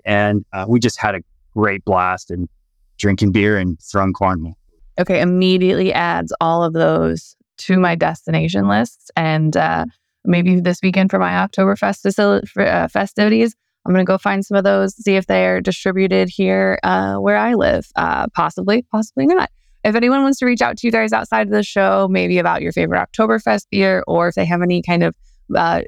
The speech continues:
Speaker 2: questions, where can they find you?
Speaker 1: Hit us up on, uh, brewmovers dot com, or it's real easy. It's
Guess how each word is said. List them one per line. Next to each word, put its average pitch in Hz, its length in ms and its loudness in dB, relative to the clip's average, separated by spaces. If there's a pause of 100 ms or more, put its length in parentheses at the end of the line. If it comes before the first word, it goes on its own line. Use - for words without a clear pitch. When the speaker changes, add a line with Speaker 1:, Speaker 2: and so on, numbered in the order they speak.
Speaker 2:
questions, 202 640 0
where 190 280 0
can 226 100 0
they 220 80 2
find 339 260 -4
you? - 220 -2
Speaker 1:
Hit 120 100 -2
us 127 180 0
up 131 180 0
on, 123 260 0
uh, 117 160 2
brewmovers 127 540 0
dot 120 200 0
com, 131 560 0
or 113 220 2
it's 104 140 -2
real 117 200 2
easy. 127 440 4
It's 104 180 -2